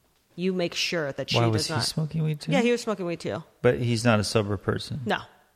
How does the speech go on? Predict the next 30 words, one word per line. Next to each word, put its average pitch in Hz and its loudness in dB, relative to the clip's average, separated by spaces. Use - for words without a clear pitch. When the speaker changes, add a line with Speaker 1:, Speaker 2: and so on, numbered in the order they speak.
Speaker 2:
Oh, 104 4
okay. 104 -6
So 135 2
the 113 2
whole 131 2
time 127 2
you're 127 2
with 117 0
him, 139 2
he 123 2
was 113 0
smoking - -4
Speaker 1:
No, 226 2
Speaker 2:
weed? 143 -8
Speaker 1:
'cause 226 0
in 208 0
the 226 2
be-, 190 -4
in 220 -2
the 208 -2
beginning 214 0
when 196 0
we 185 0
were 180 -2
together, 165 -2
he 185 -8
got 180 -2
sober 165 -4
for 156 -10
me. 151 -8